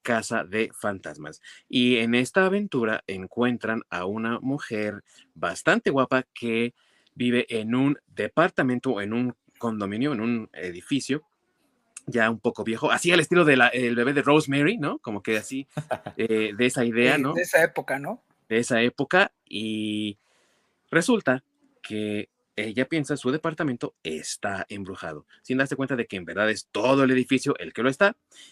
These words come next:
Speaker 1: y ahora depende de estos cazafantasmas el salvar no solamente a esta mujer, salvar su departamento y su edificio, sino posiblemente también el resto de la ciudad de Nueva York y tal vez incluso el resto del mundo.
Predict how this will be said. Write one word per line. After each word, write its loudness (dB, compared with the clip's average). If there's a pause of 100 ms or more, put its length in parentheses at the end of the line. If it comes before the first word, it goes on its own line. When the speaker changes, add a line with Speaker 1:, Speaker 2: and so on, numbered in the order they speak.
(100)
Speaker 1:
y -6
ahora 2
depende -2
de 0
estos -4 (300)
cazafantasmas 0 (320)
el 2
salvar 0
no -4
solamente 0
a -2
esta -4
mujer, -6
salvar 0
su -2
departamento -4
y -6
su -4
edificio, -8
sino -20
posiblemente -14
también -12 (360)
el -4
resto 4
de 4
la 0
ciudad 4
de 2
Nueva 2
York 0
y -6
tal 2
vez -2
incluso -2
el -8
resto -6
del -4
mundo. -12